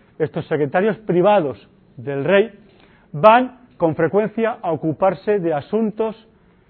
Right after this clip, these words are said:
de relevancia para la corona. Su peso específico resalta porque van a ser quienes se encarguen de tramitar los expedientes que han de resolverse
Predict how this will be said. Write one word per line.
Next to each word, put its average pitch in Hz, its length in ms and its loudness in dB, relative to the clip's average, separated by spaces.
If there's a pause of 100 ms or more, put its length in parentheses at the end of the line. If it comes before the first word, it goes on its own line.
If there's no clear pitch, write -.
(300)
de 190 220 4
relevancia 190 800 0 (300)
para 180 400 2
la 175 180 0
corona. 165 440 0 (640)
Su 185 160 2
peso 247 300 4
específico 240 880 -2 (1080)
resalta 240 760 2 (480)
porque 269 560 2 (380)
van 226 280 2
a 226 160 -2
ser 247 260 4 (140)
quienes 208 380 2
se 185 100 -2
encarguen 226 880 -2
de 240 240 2 (520)
tramitar 196 760 6 (280)
los 151 220 2
expedientes 208 800 -2
que 185 140 -2
han 190 160 -2
de 185 100 -2
resolverse 170 680 -4